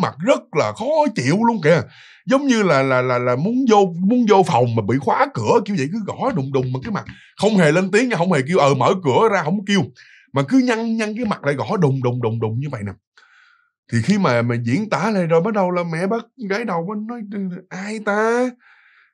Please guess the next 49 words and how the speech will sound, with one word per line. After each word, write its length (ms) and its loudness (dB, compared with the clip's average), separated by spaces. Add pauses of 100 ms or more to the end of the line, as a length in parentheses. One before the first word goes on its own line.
(140)
Trong 440 0
nhà 360 2
này 260 0
là, 160 4
là 160 2 (100)
cô 300 6
là 80 2
lớn 340 2
nhất 220 2
rồi, 360 4
có 160 4
ông 200 0
anh 160 -2
của 140 -6
cô 220 4
thôi, 320 0
nhưng 160 -4
mà 80 -4
ổng, 180 -2 (520)
ờ, 140 -14
cô 100 6 (180)
cũng 160 -4
là 140 -2
chủ 240 -6
nhà. 340 -6 (360)
Nhà 300 0
này 220 0
là, 160 -4
là 140 -4
má 240 -6 (100)
của 160 -4
cô 220 -2
để 140 0
lại 200 -6
cho 100 -8
cô." 80 -4
À, 240 0 (280)
nói 220 2
mới 120 2
nhớ 260 4
thì 80 0
có 160 2
ngày 180 -2
xưa 340 4
đó 120 2
thì, 60 -2
thì, 120 -8 (100)
thì, 60 -8 (400)
ờ, 140 0